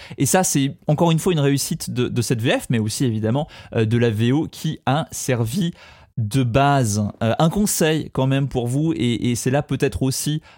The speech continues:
euh, que j'ai fouté, euh, en y jouant la première fois sur la version Epic, euh, Game Store, il faut laisser un petit peu, euh, le temps de se perdre. C'est un open world, certes petit, mais un open world, et il faut, il faut pas avoir peur de se perdre un petit peu.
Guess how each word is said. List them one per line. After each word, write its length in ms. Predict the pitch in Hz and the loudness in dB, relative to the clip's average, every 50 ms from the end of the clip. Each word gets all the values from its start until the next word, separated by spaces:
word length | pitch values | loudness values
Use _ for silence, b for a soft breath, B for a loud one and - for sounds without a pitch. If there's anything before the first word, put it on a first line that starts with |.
| B _ 113 | B _ -2
euh, 520 | 110 110 107 104 101 95 87 78 73 98 117 | 0 0 0 0 0 -2 -4 -4 -6 -8 -4
que 100 | - 135 | -2 -2
j'ai 180 | 113 113 131 135 | 0 0 0 -2
fouté, 600 | - - - - 151 147 - - 156 156 156 147 | -2 -6 -4 -4 -4 -2 0 0 2 2 4 2
euh, 100 | 123 113 110 | 2 2 2
en 140 | 87 113 | 2 2
y 120 | 120 120 110 | 2 0 0
jouant 180 | 107 120 127 131 | 0 0 0 0
la 100 | 120 107 | -2 -2
première 280 | - 123 120 117 110 | -2 -2 0 0 -2
fois 220 | 107 - 123 123 131 | -2 -2 -2 -2 -2
sur 160 | - - 117 | -2 -2 -2
la 100 | 107 104 | -2 -2
version 360 | 104 107 110 - - - 120 | -2 -2 -4 -4 -4 -4 -4
Epic, 400 | 107 101 - - 110 - - - 107 | -4 -4 -6 -10 -10 -10 -8 -8 -6
euh, 120 | 104 101 | -6 -4
Game 200 | 107 104 107 107 | -4 -4 -4 -4
Store, 240 | - - - 147 - B B B | -2 -2 -2 -2 -2 B B B
il 60 | B - | B -10
faut 100 | - 294 | -4 -2
laisser 240 | 311 247 - - | -2 -2 -2 -2
un 80 | 202 185 | -2 -4
petit 160 | 156 - - | -4 -6 -10
peu, 140 | _ - 156 | _ -6 -2
euh, 420 | 156 151 127 113 110 110 107 107 | -2 0 0 0 0 0 0 0
le 140 | - 120 113 | 0 -2 -2
temps 140 | - 135 131 | -2 -2 -4
de 60 | 127 | -2
se 120 | - - 127 | -4 -6 -4
perdre. 360 | - - 123 123 110 - - - | 0 0 0 0 0 -2 -4 -4
C'est 520 | - - - - - 185 190 196 196 - - - | -4 -4 -2 0 0 2 2 2 -2 -4 -2 0
un 280 | 156 156 170 175 151 - _ _ _ _ _ _ | 0 2 2 0 -2 -6 _ _ _ _ _ _
open 260 | 135 131 110 139 131 127 | -2 0 2 2 0 2
world, 320 | 139 180 233 240 190 156 | 2 2 2 2 0 0
certes 280 | - - - - - _ | 0 -2 -4 -4 -4 _
petit, 360 | - 156 - - - 175 170 B B B B B | -4 -4 -4 -2 -4 -4 -4 B B B B B
mais 100 | 143 165 | 2 2
un 140 | 175 165 151 | 2 2 0
open 240 | 143 135 - 131 135 | 0 0 -2 -2 0
world, 320 | 147 170 202 202 151 - - | 2 2 2 0 0 0 0
et 80 | 143 | 0
il 100 | 151 147 | 0 0
faut, 240 | - - - 202 214 B B B B | -2 -2 -2 -2 -2 B B B B
il 40 | - | -6
faut 80 | 196 | -2
pas 160 | - 277 247 | -2 0 0
avoir 260 | 254 214 196 180 - - | 2 2 0 -2 0 0
peur 260 | - 185 190 170 - | 0 0 0 0 0
de 120 | 131 131 | -2 -2
se 80 | - - | 0 0
perdre 180 | 170 160 165 | -2 0 0
un 80 | 156 143 | 0 -2
petit 160 | 127 - 143 | -2 -4 -6
peu. 240 | - - 151 156 | -2 0 0 0